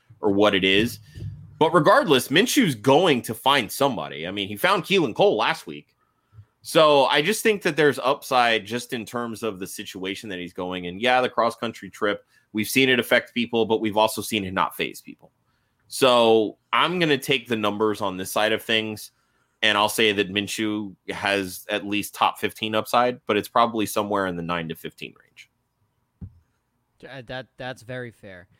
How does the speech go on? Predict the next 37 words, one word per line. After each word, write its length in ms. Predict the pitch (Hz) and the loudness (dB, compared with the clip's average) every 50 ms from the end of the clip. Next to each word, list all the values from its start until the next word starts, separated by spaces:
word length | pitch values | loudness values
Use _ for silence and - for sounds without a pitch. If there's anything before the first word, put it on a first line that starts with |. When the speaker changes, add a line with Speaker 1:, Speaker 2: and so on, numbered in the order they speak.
| _ - 139 - 143 | _ -16 -14 -14 -14
Speaker 2:
And 120 | 143 147 | -14 -14
what 100 | 156 156 | -12 -12
was, 140 | 151 147 135 | -12 -12 -12
you 60 | 143 147 | -14 -14
said 160 | - 226 190 | -14 -12 -12
the 60 | 180 | -12
last 420 | 147 139 147 151 170 175 - 107 - - | -10 -8 -8 -8 -8 -8 -10 -16 -18 -14
three 260 | 156 156 165 165 165 | -12 -10 -8 -8 -8
weeks, 600 | 143 147 143 135 127 101 - - - - - - - - - - _ _ - - - | -6 -6 -6 -8 -8 -8 -8 -10 -10 -10 -12 -18 -20 -20 -20 -20 _ _ -20 -20 -18
the 80 | - 135 | -18 -14
Chargers 340 | - - 143 139 131 117 127 | -12 -10 -8 -8 -10 -10 -12
have 140 | 135 113 - - - - - | -14 -14 -14 -18 -20 -18 -14
been 240 | 143 127 120 117 120 | -12 -12 -12 -12 -12
number 260 | 120 120 117 113 123 123 | -14 -14 -12 -12 -14 -14
one 300 | 113 113 120 120 123 123 | -14 -12 -12 -12 -12 -14
at 120 | 120 113 | -16 -16
giving 240 | - 123 117 127 127 | -16 -16 -16 -16 -16
up 100 | 123 107 104 | -16 -18 -18
fantasy 280 | 135 131 131 123 - - | -18 -18 -18 -18 -18 -18
points 220 | 123 143 139 - | -16 -16 -16 -18
to 60 | - | -18
quarterbacks? 520 | - 143 143 143 147 151 156 151 _ _ _ _ _ - | -16 -14 -12 -12 -10 -12 -12 -14 _ _ _ _ _ -2
Speaker 1:
Yeah. 140 | - 87 - - _ _ _ _ | 0 0 -2 -4 _ _ _ _
Speaker 2:
They've 160 | - 131 123 | -14 -14 -12
missed 220 | 131 139 135 - - | -10 -12 -12 -12 -12
Melvin 320 | 135 131 127 123 120 123 | -10 -10 -10 -10 -12 -12
Ingram 240 | 117 117 113 110 107 | -14 -14 -14 -14 -16
the 80 | 104 101 | -16 -16
last 280 | 98 95 95 - _ | -16 -16 -18 -18 _
three 160 | - 101 98 | -20 -20 -20
weeks. 360 | 98 92 90 87 _ _ _ _ _ _ _ _ _ _ _ _ _ _ _ _ _ _ _ _ _ _ _ _ _ _ _ _ - | -20 -20 -20 -20 _ _ _ _ _ _ _ _ _ _ _ _ _ _ _ _ _ _ _ _ _ _ _ _ _ _ _ _ -8
Speaker 1:
Is 100 | 95 87 | -6 -6
he 60 | 95 | -4
back 260 | 85 92 92 90 - | -2 -2 -2 0 0
this 180 | - 104 - - | 0 0 2 2
week? 320 | 151 180 - - - _ _ _ _ _ _ _ _ _ _ _ _ - - | 2 2 2 0 -6 _ _ _ _ _ _ _ _ _ _ _ _ -20 -16
Speaker 2:
He 580 | - 143 139 139 139 139 135 131 131 131 131 | -14 -12 -10 -10 -10 -10 -10 -10 -10 -12 -12